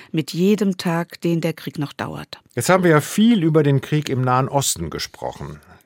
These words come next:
Speaker 2: Angriffe gab's aber natürlich auch in der Ukraine.
Speaker 1: Ja, auch dort hat es massive Angriffe durch das russische Militär gegeben. Allein aus der Millionenstadt Charkiw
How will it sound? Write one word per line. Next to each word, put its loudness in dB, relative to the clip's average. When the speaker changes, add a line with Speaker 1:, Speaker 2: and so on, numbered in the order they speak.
Speaker 2:
Angriffe 2
gab's -2
aber -2
natürlich -2
auch -2
in 0
der 0
Ukraine. -2
Speaker 1:
Ja, 2
auch -4
dort 2
hat -2
es -4
massive 2
Angriffe 2
durch -4
das -6
russische 0
Militär 0
gegeben. 0
Allein 2
aus -2
der 0
Millionenstadt 0
Charkiw 0